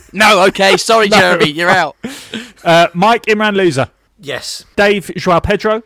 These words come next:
Speaker 1: Yes, all day.
Speaker 2: Mike, Adam Messina.
Speaker 3: Very up and down as well. I mean, for a Premier League, for a Premier League left back, he, he's probably, he wouldn't, I wouldn't want him to be my starting left back.
Speaker 2: Okay, yeah, and that's the context of all of this. I think that's important to, to highlight.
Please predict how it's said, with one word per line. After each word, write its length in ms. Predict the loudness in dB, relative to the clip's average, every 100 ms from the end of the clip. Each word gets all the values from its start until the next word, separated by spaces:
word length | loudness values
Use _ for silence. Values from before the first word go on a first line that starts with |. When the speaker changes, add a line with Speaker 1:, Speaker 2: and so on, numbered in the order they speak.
| _ -8
Speaker 1:
Yes, 580 | -6 -4 -6 -8 -10 _
all 160 | -18 -16
day. 360 | -10 -10 -10 _ _ _ _ _
Speaker 2:
Mike, 320 | -4 -2 -2 -4
Adam 220 | -4 -4
Messina. 480 | -6 -6 -6 -6 -10 _ _ _ -20 -20 -8
Speaker 3:
Very 260 | -4 -4 -4
up 140 | -8
and 140 | -10
down 220 | -6 -6 -8
as 100 | -10
well. 180 | -10 -10 _
I 100 | -6
mean, 160 | -6 -6
for 100 | -8
a 60 | -6
Premier 320 | -4 -4 -4
League, 400 | -6 -8 -12 -14
for 140 | -10
a 40 | -10
Premier 340 | -8 -6 -6
League 240 | -8 -8
left 200 | -8 -10
back, 240 | -8 -10 -10
he, 160 | -16 -16
he's 160 | -18 -16
probably, 560 | -14 -14 -12 -12 -12 -14 -20 -20 -20 -16
he 120 | -14
wouldn't, 200 | -12 -12
I 40 |
wouldn't 180 | -12 -12
want 100 | -12
him 40 | -14
to 100 | -14
be 120 | -14
my 100 | -12
starting 420 | -12 -10 -10 -12
left 200 | -16 -16
back. 160 | -20 -20 _ _ _ -14
Speaker 2:
Okay, 240 | -8 -8 -2
yeah, 220 | -2 0
and 80 | -2
that's 160 | -4
the 60 | -6
context 480 | -4 -4 -4 -4 -4
of 80 | -2
all 140 | -4
of 60 | -4
this. 200 | -6 -6
I 80 |
think 140 | -6 -6
that's 180 | -8 -10
important 400 | -4 -4 -4 -8
to, 140 | -10
to 160 | -8 -6
highlight. 400 | -6 -6 -8